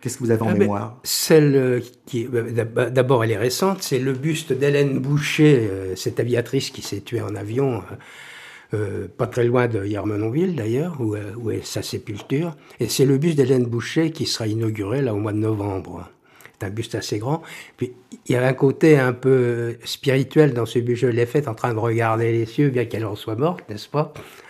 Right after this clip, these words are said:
Speaker 2: Et elle, ça le, il y a quelque chose qui m'a, qui m'a plu. Qui, il fallait lui mettre une âme à cette, euh, sculpture. Et je pense qu'on y est arrivé parce que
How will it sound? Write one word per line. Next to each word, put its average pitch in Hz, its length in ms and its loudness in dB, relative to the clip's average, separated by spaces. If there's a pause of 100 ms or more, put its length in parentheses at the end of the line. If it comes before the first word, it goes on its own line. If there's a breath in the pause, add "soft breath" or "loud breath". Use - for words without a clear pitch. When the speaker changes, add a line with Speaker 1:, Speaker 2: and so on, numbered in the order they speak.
(480 loud breath)
Speaker 2:
Et 131 60 0
elle, 117 380 0 (920)
ça - 320 -2
le, 107 340 -2 (1000 loud breath)
il - 60 -20 (160)
y 127 40 0
a 117 40 -2
quelque 151 360 2
chose 190 340 -2
qui 131 180 0
m'a, 127 140 -2
qui - 200 -6
m'a 120 160 0
plu. 110 420 -6
Qui, 92 100 -10
il 92 100 -14
fallait 135 340 4
lui 139 160 4
mettre 143 280 4
une 143 120 4
âme 139 260 4
à 107 140 -2
cette, - 400 -8
euh, 98 240 -6
sculpture. 98 560 -10 (240 loud breath)
Et 127 60 -8
je - 100 -8 (140)
pense 156 240 0
qu'on 131 200 0
y 127 60 4
est 123 160 2
arrivé 117 460 0
parce - 320 -14
que - 80 -20